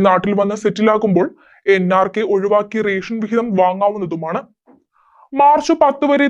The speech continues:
താൽക്കാലികമായി ഇപ്പോൾ മസ്റ്ററിംഗ് നിർത്തിയിട്ടുണ്ട്. മാർച്ച് പതിനഞ്ച്, പതിനാറ്, പതിനേഴ് തീയതികളിൽ റേഷൻ കടകൾക്ക് സമീപം പൊതു ഇടങ്ങളിൽ സൗകര്യം ഒരുക്കുന്നതാണ്.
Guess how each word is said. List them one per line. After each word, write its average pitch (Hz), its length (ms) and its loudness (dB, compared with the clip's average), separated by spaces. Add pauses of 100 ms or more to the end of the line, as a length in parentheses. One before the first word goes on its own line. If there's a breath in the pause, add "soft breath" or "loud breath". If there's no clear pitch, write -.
താൽക്കാലികമായി 240 760 2 (120)
ഇപ്പോൾ 214 220 0 (140)
മസ്റ്ററിംഗ് 202 440 -2
നിർത്തിയിട്ടുണ്ട്. 165 520 -4 (760)
മാർച്ച് 175 360 0
പതിനഞ്ച്, 175 420 -2 (120)
പതിനാറ്, 180 400 -2 (100)
പതിനേഴ് 185 480 -2
തീയതികളിൽ 214 400 -4 (360 loud breath)
റേഷൻ 185 320 0
കടകൾക്ക് 220 380 -2
സമീപം 214 300 -6 (120)
പൊതു 226 180 0 (100)
ഇടങ്ങളിൽ 226 340 -2 (100)
സൗകര്യം 233 500 -2
ഒരുക്കുന്നതാണ്. 175 540 -4